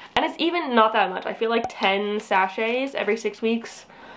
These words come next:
I feel like it was, like, nine pounds sixty-five. Not very much, and a little goes a long way, and it's just part of my general houseplant maintenance cost. Like, instead of buying a new plant, I'll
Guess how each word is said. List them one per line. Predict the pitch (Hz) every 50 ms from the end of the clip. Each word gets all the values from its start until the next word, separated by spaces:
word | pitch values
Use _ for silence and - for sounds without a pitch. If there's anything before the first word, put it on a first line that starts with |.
| - - - - -
I | -
feel | - 247 240
like | 269 269
it | 302 339
was, | - -
like, | 370 359
nine | 269 233 214 196 190 175 180 196
pounds | 196 196 196 196
sixty-five. | - 208 202 - 214 202 202 - - - - - - -
Not | 233 240 262 254 254 247
very | 262 254 240 233
much, | 214 196 190 190 175 - - - - - - - - -
and | 202 202 190 190 190 196 196 190 - -
a | - 220
little | 233 226 214 214
goes | 202 202 202
a | 202
long | 190 180 185 185 180
way, | 180 180 180 180 180 185 -
and | - 190 185 180 175 175 180 180 - - - - - - - - - - - - - - - -
it's | - 269 262 -
just | 269 277 269 -
part | - - - 220 220 - -
of | 208 208 208 196
my | 196 196 196
general | 196 190 - 185 185 185 190 190
houseplant | 190 - 190 185 185 - - 202 104 -
maintenance | 110 - - - - - - - -
cost. | - - - - - - - - - - - - - - - - -
Like, | - 196 196
instead | 202 202 196 - 214 196
of | 208 202 -
buying | 202 190 190 190 190 190 190 190 - - _ -
a | 196 202
new | 196 185 190
plant, | - - 190 185 190 202 233 262 - - - _ _ _ _ _ _ -
I'll | 196 190 180 180 185 185 -